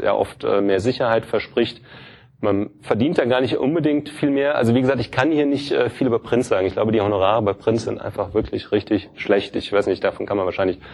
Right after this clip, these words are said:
als Freier kaum leben. Ich mache das eben hauptsächlich für die öffentlich-rechtlichen Radiosender.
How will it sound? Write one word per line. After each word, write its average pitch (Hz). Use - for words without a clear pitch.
als -
Freier 95
kaum 98
leben. 87
Ich -
mache 101
das 98
eben 98
hauptsächlich 98
für 101
die 101
öffentlich-rechtlichen 98
Radiosender. 98